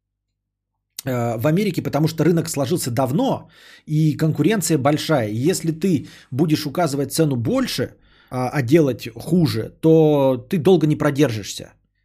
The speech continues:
Потому что очень, очень ликвидный, очень текучий, быстро рынок. Тебя сразу раскусят, сразу до всех донесут информацию, что ты не стоишь своих денег,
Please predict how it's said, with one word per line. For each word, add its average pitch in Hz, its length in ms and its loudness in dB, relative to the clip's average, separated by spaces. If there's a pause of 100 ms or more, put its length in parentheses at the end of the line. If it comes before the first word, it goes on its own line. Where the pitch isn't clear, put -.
Потому 160 240 2
что 165 300 0 (180)
очень, 190 300 0
очень 180 260 0
ликвидный, 151 600 -2
очень 135 280 -6
текучий, 156 420 -4
быстро 127 340 -2
рынок. 120 380 -6 (640)
Тебя - 140 4
сразу 160 360 2
раскусят, 147 640 -2 (640)
сразу 160 400 0
до 143 120 2
всех 147 300 -4
донесут 139 360 -4
информацию, 139 600 -4
что 127 540 -2
ты 143 80 -2
не 131 120 -4
стоишь 123 320 -6
своих 127 240 -4
денег, 226 380 -4